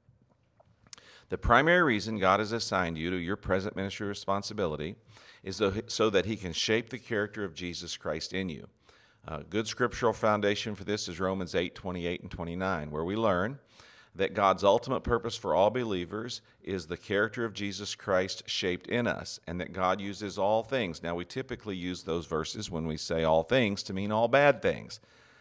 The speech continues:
and certainly those verses can be very comforting during times of difficulty. But all things means all things, not just all bad things. And so your current ministry circumstances are part of the all things in your life that God is using to shape you into the image of Jesus Christ.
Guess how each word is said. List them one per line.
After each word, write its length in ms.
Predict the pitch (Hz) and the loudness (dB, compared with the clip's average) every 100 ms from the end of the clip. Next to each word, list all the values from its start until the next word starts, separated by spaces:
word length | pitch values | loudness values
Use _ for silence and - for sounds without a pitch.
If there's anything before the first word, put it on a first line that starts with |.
| _ | _
and 160 | - 110 | -6 -4
certainly 380 | - 113 104 113 | 2 2 4 2
those 240 | 104 101 | 4 4
verses 340 | 90 92 92 87 | 2 0 -2 -4
can 220 | 98 85 | -4 -2
be 80 | 82 | -2
very 220 | 78 73 | -2 -4
comforting 560 | - 127 127 87 82 | 0 0 0 -2 -2
during 240 | 80 85 78 | -2 -4 -4
times 340 | 92 80 78 | -4 -4 -4
of 100 | 76 | -8
difficulty. 640 | 78 95 - 73 - - - _ - - | -10 -10 -6 -6 -6 -12 -16 _ -20 -8
But 140 | - 110 | 4 10
all 160 | 139 | 10
things 280 | 165 147 131 | 10 4 2
means 280 | 120 123 110 | 0 0 6
all 160 | 101 98 | 6 6
things, 320 | 147 147 95 | 0 -2 0
not 160 | 98 | 0
just 240 | 80 95 - | 0 -4 0
all 120 | 87 | 0
bad 320 | 82 92 113 | 0 -2 -2
things. 380 | - 60 - - _ _ - - - | -8 -10 -12 -18 _ _ -20 -18 -8
And 100 | 110 | -2
so 200 | - 123 | 4 4
your 180 | 120 113 | 4 0
current 380 | 110 156 180 | 2 2 2
ministry 360 | 131 135 135 135 | 0 -2 -2 -4
circumstances 800 | 120 131 127 104 90 82 - 95 | 0 0 0 -2 -2 -2 -2 -2
are 120 | 95 | -2
part 200 | - 120 | 2 0
of 60 | 113 | 2
the 120 | 87 | 0
all 320 | - 113 135 147 | 6 8 8 6
things 420 | 147 131 123 113 | 0 -2 -2 -4
in 120 | 113 | -4
your 160 | 110 110 | -2 0
life 280 | 85 80 - | 0 0 -4
that 120 | 57 | -6
God 220 | 95 92 | -2 -2
is 140 | 85 | -4
using 280 | 107 110 101 | -6 -8 -8
to 80 | 80 | -8
shape 420 | - - 147 151 | -6 -4 -4 -6
you 140 | - 82 | -8 -6
into 160 | 85 | -6
the 100 | 87 | -8
image 300 | - 98 98 | -6 -6 -8
of 120 | 95 73 | -10 -10
Jesus 400 | 80 73 80 - | -8 -8 -8 -6
Christ. 580 | 127 131 92 - - | -2 -2 -2 -8 -12